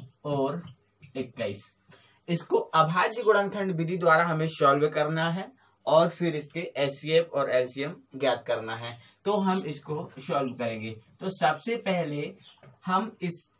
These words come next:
इन जो तीनों संख्याएं आपको दिख रही हैं, बारह, पन्द्रह और इक्कीस, इसके अभाज्य गुणनखंड करेंगे। तो जैसा कि मैंने आपको last video में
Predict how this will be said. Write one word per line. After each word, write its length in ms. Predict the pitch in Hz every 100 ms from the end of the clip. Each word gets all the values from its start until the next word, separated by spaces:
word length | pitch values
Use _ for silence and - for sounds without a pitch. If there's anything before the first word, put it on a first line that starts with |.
| -
इन 180 | 190 202
जो 120 | 214
तीनों 340 | 214 180 185
संख्याएं 480 | 214 202 180 196 202
आपको 320 | 175 170 202
दिख 200 | 180 165
रही 220 | 165 165 180
हैं, 140 | 160
बारह, 280 | 143 147 175
पन्द्रह 380 | - 143 139 160
और 360 | 135 147 180 -
इक्कीस, 520 | 147 139 147 123 - _ _ -
इसके 280 | 180 - 220
अभाज्य 520 | - 139 147 185 180
गुणनखंड 560 | 185 165 143 139 143 165 - _ _ 196
करेंगे। 400 | 170 135 107 110 - - - -
तो 80 | 185
जैसा 340 | 165 156 190
कि 140 | 190 196
मैंने 240 | 185 190
आपको 280 | 175 165 190
last 300 | 165 165 165
video 320 | 156 147 151
में 200 | 160